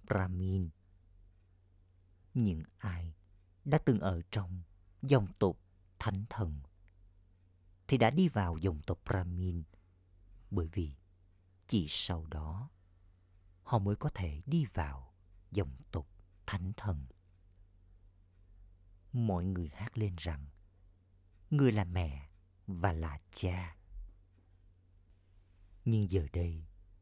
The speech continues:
con lại có mối quan hệ này một cách thực tế. Đây là tạo vật mới, những Brahmin. Có Thượng Đế,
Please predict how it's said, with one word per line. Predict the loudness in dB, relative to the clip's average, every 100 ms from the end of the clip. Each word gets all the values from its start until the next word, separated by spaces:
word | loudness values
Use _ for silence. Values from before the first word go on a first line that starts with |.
| _ -2
con | 4 6
lại | 4 0 -4
có | -6 -4 -6 -8 -10 -20 -20 -6
mối | 2 4 4
quan | 0 0
hệ | -2 -6
này | -6 -6 -6 -12 -20 -20 _ -4
một | -4 -4 -6
cách | -6 -8 -16 -4
thực | -4 -4 -18 -6
tế. | -4 -2 -4 -6 -6 -12 -20 -20 -20 _ -20 -20 -20 -20 -20 -20 -20 -20 -20 -20 -20 _ _ -20 -20 -20 _ _ 2
Đây | 4
là | 4 0
tạo | -2 -4 -2
vật | -4 -6 -6
mới, | -4 -2 -4 -8 -14 -20 _ -20 -20 _ _ -2
những | -2 0 -4
Brahmin. | -2 -2 0 0 0 -2 -8 _ _ -20 -20 _ -20 -20 _ _ -20 -20 -20 -20 -20 _ -20 -20 -20 _ _ _ -20 -20 -20 -20 -20 -14 -4
Có | -2
Thượng | -2 -2 -2
Đế, | -4 -2 -6